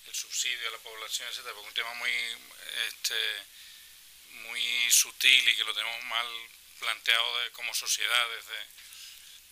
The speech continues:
eh, yo sí creo que se,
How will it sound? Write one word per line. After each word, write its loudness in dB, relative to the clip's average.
eh, 0
yo 0
sí 2
creo 4
que -4
se, 4